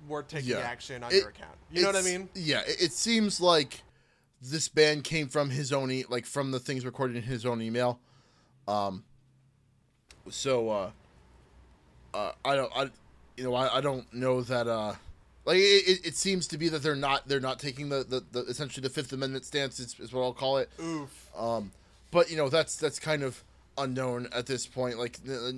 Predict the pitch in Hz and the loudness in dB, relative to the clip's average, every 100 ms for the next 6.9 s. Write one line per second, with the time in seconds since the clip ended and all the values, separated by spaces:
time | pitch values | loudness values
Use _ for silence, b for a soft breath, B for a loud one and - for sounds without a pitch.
0 | 117 143 135 135 123 - 135 120 127 120 | -6 -2 0 0 -2 -2 -4 -2 -2 0
1 | 120 120 110 110 98 - b 147 147 143 | 0 0 -2 -2 -6 -10 b -10 -8 -10
2 | 147 214 294 349 247 208 165 180 190 127 | 0 2 2 0 0 0 -2 -4 -4 -8
3 | 123 147 - 175 151 147 151 113 - 117 | -12 -12 -12 -12 -12 -12 -12 -14 -16 -20
4 | 82 - 208 - - 107 107 b b b | -18 -10 -6 -6 -8 -14 -16 b b b
5 | b 151 156 160 165 160 - 147 131 120 | b -8 -8 -6 -4 -4 -6 -8 -8 -8
6 | - 147 143 135 131 127 - 123 113 | -10 -10 -10 -10 -8 -8 -12 -14 -12